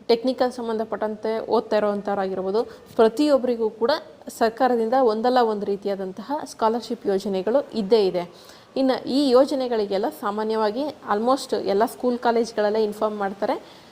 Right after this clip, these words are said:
ಆ ಯೋಜನೆಗೆ ಅಪ್ಲೈ ಮಾಡಿ ಅಂತ ಅಂದ್ಬಿಟ್ಟು, ಅಂದರೆ ಸ್ಕಾಲರ್‌ಶಿಪ್‌ಗೆ ಅಪ್ಲೈ ಮಾಡಿ ಅಂತ, ಆ, ಸ್ಕೂಲ್ ಕಾಲೇಜಸ್‌ಗಳಲ್ಲೇ ಅಲ್-, ಭಾಳಷ್ಟು ಕಾಲೇಜ್ಗಳಲ್ಲೇ ಅವರೇ ಅಪ್ಲೈ ಮಾಡಿಸಿ ಕೂಡ ಕೊಡ್ತಾರೆ. So ಆ ಮೂಲಕ ನೀವು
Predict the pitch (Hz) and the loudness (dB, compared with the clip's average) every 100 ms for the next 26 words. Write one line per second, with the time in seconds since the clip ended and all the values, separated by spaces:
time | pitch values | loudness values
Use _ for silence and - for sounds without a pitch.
0 | - 233 240 226 226 226 220 220 214 196 | -2 2 4 4 2 -2 -4 -4 -2 0
1 | 226 226 214 202 196 196 190 190 190 269 | 2 2 2 -2 -4 -4 -6 -6 -4 -4
2 | - 247 247 - 262 262 269 233 214 208 | -4 -4 -2 2 2 2 -2 -6 -6 -4
3 | 220 214 202 196 202 262 - - - - | -4 -4 -4 -4 -4 -6 -8 -16 -20 -2
4 | 233 233 226 233 226 277 277 262 233 247 | 4 6 6 4 0 0 0 2 2 4
5 | 233 - - 233 247 254 226 - 214 196 | 2 0 2 4 6 6 4 0 -4 2
6 | 220 240 - - 220 226 220 220 240 208 | 2 2 -2 -4 -2 -2 0 0 4 4
7 | 226 214 - 214 214 208 208 220 208 285 | 4 2 2 -2 0 -2 -4 -4 -2 -2
8 | 208 208 196 320 - - - - 285 233 | -2 -2 -4 -4 -8 -18 -12 2 6 6
9 | 262 269 247 233 220 349 | 6 2 2 0 0 -2